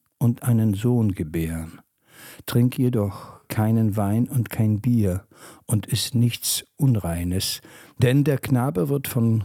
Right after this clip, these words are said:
Geburt an ein gottgeweihter Naziräer sein, bis zum Tag seines Todes.‘ Die Frau gebar einen Sohn und nannte ihn Simson. Der Knabe wuchs heran,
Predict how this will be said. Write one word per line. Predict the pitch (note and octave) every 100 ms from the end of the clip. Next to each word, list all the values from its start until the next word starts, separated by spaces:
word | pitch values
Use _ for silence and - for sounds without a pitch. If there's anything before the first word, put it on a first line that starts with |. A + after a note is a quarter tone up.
| -
Geburt | B2 G#2+ C3 D3 D3 -
an | - A2+ B2+ -
ein | A#2 G#2+
gottgeweihter | A#2+ B2 - - G#2 G2+ G2 G2 G#2+ G2+ G#2+
Naziräer | B2 A2+ G#2 B2 G#2+ A2 B2 G2 E2 E2
sein, | - F2 D#2+ E2 E2 - _ _ _ _ - - _
bis | A2+
zum | - G#2 F2+
Tag | G#2+ G2 G#2+
seines | - A2 A#2+ -
Todes.‘ | A2+ F#2+ - - - - _ _ _ _ - - - -
Die | B2
Frau | D3 F3
gebar | D#3+ C#3+ A#2+ C3
einen | - C#3+ B2+
Sohn | G2 A2+ G2 F2 D#2+ - - - - -
und | G#2+ G2+
nannte | G2+ A2 G2+ A#2
ihn | C#3 A2 G#2+ D#3+
Simson. | G2+ G2+ F#2+ F#2 F#2 E2+ E2+ E2+ _ _ _ _ - - _
Der | F#2+
Knabe | - A2 G#2+ G#2+ G2
wuchs | G#2+ - -
heran, | G#2+ F#2+ G2 A2+ C#3+